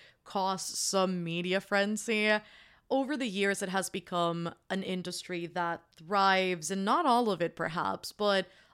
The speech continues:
a lot of what I see thrives in ridiculing, exposing, and dehumanizing people who are just trying to do their jobs. And while a lot of people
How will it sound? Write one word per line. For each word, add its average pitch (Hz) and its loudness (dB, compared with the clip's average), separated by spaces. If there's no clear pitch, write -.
a 113 -6
lot 208 6
of 262 0
what 226 4
I 190 2
see 185 -2
thrives 170 0
in 175 -6
ridiculing, 185 -2
exposing, 175 -2
and 180 -2
dehumanizing 190 -2
people 196 -4
who 226 -2
are 208 2
just 220 -2
trying 180 0
to 175 -8
do 160 -4
their 165 -2
jobs. 180 -4
And 214 -2
while 214 6
a - 4
lot 214 4
of 294 -6
people 190 2